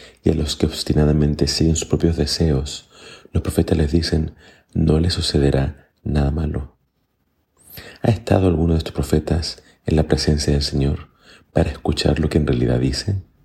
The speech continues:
¿Acaso alguno de ellos se ha interesado lo suficiente como para escuchar? Miren, el enojo del Señor estalla como una tormenta, como un torbellino que se remolina sobre la cabeza de los perversos. El enojo del Señor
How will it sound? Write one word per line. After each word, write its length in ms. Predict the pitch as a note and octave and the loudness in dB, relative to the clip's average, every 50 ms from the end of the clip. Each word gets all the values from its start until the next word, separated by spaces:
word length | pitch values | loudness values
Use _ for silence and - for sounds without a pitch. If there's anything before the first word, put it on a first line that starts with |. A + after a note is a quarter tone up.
| _ _ _ _ _ _ - - - - - - | _ _ _ _ _ _ -20 -20 -20 -20 -8 -2
¿Acaso 420 | - G2+ F#2 - G2 F#2+ - - | -2 0 2 2 2 2 4 4
alguno 300 | G#2 F#2+ F2 F#2 F2+ E2+ | 4 4 4 4 4 4
de 100 | D#2 E2 | 4 4
ellos 240 | E2+ E2+ E2+ F2 E2+ | 4 4 4 2 2
se 140 | - - - | 2 2 2
ha 20 | |
interesado 920 | D#2 D#2+ E2 D#2+ - - - - - C2+ C#2 - - - D2+ D#2+ E2 D#2+ D2 | 4 2 2 0 -2 -2 0 2 2 2 0 0 0 2 2 2 0 0 -2
lo 120 | C#2+ - D2+ | -2 -2 -2
suficiente 760 | - - - - - - D#2+ D#2 D2 C#2 - - C#2+ C#2+ - _ _ - - - - - _ _ | -2 -2 -2 0 0 2 2 2 0 -2 -4 -4 -6 -6 -8 _ _ -20 -20 -20 -20 -20 _ _
como 200 | - - D2 C2+ | -4 -2 -2 0
para 160 | - - C#2 | 0 0 -2
escuchar? 420 | C#2+ - - - - C#2 C#2+ - - - - _ _ _ _ _ _ _ _ _ _ _ _ _ - - - - - - _ _ | -2 -4 -4 -2 0 0 0 -2 -4 -8 -14 _ _ _ _ _ _ _ _ _ _ _ _ _ -20 -20 -20 -20 -20 -20 _ _
Miren, 640 | - C#2 C#2 C#2 C2+ C2 B1 A#1+ A#1+ A#1 - - - - - - - - _ _ | -4 -2 0 0 2 0 0 -2 -4 -6 -10 -14 -18 -20 -20 -20 -20 -20 _ _
el 140 | - D#2 D2+ | 0 2 2
enojo 320 | C#2 C2 C2+ C2+ - - | 2 0 -2 -2 0 0
del 100 | E2 D#2 | 0 0
Señor 300 | D#2 - - D2+ D2+ C#2+ | 0 0 0 2 2 2
estalla 580 | D2+ D2 - - - - D#2 D2+ D#2 D#2 D2+ C#2 | 2 0 -2 -8 -4 0 2 2 2 2 2 0
como 180 | - C#2 C2+ C2+ | 0 0 0 2
una 160 | C#2 C#2 C2+ | 2 0 0
tormenta, 680 | - C2 B1+ C2 C2+ C2 C2 B1+ - - - - - - - - - - - - - - | 0 -2 0 0 0 0 -2 -2 -4 -6 -8 -8 -8 -10 -18 -20 -20 -20 -20 -20 -20 -12
como 180 | - - E2 E2+ | -4 0 0 2
un 100 | E2 D#2+ | 2 2
torbellino 580 | - - - - C#2+ C#2+ C2+ D#2 E2+ E2+ E2 | 0 0 0 2 2 2 2 2 2 2 0
que 160 | D#2+ - E2 D2 | 0 -2 -4 -4
se 180 | - - D2+ | -2 -2 0
remolina 540 | C#2+ - C#2+ C2+ C2 B1 B1+ C#2+ F2+ F2 D#2+ | 0 2 2 2 2 2 2 2 2 2 0
sobre 240 | - - - C2+ B1+ | 0 -2 -2 -2 0
la 80 | B1+ | -2
cabeza 380 | - - B1 B1 C#2 - - D2 | 0 0 0 0 0 0 2 0
de 60 | C#2+ | 0
los 100 | C#2 - | 0 -2
perversos. 960 | - - - - C2 C2+ C2+ - - - D2+ D2 - - - - - - - _ _ _ _ _ _ _ - - - - - - - _ _ | -4 -4 -2 -2 -2 -2 -2 -4 -8 -10 -12 -14 -16 -16 -18 -18 -20 -20 -20 _ _ _ _ _ _ _ -20 -20 -20 -20 -20 -20 -20 _ _
El 160 | - - - B1 | -2 0 0 2
enojo 260 | C2 C2+ C#2 - C#2+ | 2 0 0 0 0
del 120 | C#2+ C#2+ | 0 0
Señor 420 | C#2 - - C2+ C2+ C2+ - - | 0 -2 -2 0 -2 -2 -2 -6